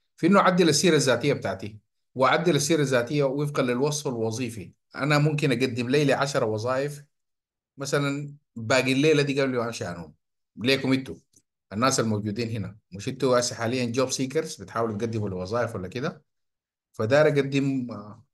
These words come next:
إيه رأيكم تقوم تحاولوا مثلًا تقدموا لكم وظيفة في بلد تانية بلغة تانية تمامًا ما عندكم بأي علاقة بكده؟ دار تقدم وظيفة بتاعت مترجم في الصين،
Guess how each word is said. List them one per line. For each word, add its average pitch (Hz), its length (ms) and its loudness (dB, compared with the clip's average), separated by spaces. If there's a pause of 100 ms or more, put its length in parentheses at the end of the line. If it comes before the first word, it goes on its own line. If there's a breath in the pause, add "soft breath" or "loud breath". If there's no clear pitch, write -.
(100)
إيه 147 140 2
رأيكم 175 340 4
تقوم 151 200 2
تحاولوا 151 360 2
مثلًا 147 240 2
تقدموا 117 480 -4
لكم 135 200 -4
وظيفة 131 320 -4
في 113 160 -8
بلد 160 300 2
تانية 110 420 -2 (480)
بلغة 160 380 4
تانية 123 480 -2 (480)
تمامًا 135 400 2
ما 120 160 -2
عندكم 147 380 -4
بأي 170 260 0
علاقة 110 260 -2
بكده؟ - 320 -18 (200)
دار 135 140 -2
تقدم 135 500 0
وظيفة 120 400 -2
بتاعت 101 320 -4
مترجم 139 420 -2
في - 80 -8
الصين، 98 420 -6